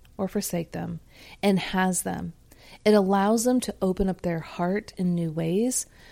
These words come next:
full of vulnerability and compassion and strength that truly protects others. And it gives them the leadership that they were created to have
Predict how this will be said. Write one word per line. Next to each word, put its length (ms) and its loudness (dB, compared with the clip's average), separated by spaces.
full 320 4
of 100 2
vulnerability 840 2
and 120 -2
compassion 800 -4
and 160 -6
strength 520 -2
that 220 0
truly 720 0
protects 640 -8
others. 520 -8
And 280 4
it 240 0
gives 320 4
them 240 4
the 160 2
leadership 880 0
that 260 -2
they 140 0
were 120 -2
created 720 -2
to 80 -6
have 500 -6